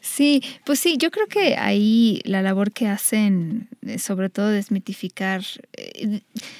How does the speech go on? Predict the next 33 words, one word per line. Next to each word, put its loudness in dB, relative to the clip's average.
sin 6
embargo, 6
creo 4
que 0
todavía 2
llegan 4
mucho 6
las 0
personas -6
que -4
deciden -2
hacerse -8
la -4
prueba 0
o, -8
o -8
que -6
ya -2
no 2
les -4
quedó -4
de 2
otra 0
porque -6
ya -4
estaban -6
enfermos, 2
enfermas, 0
la -2
pareja, -2
no -2
sé -8
qué. -2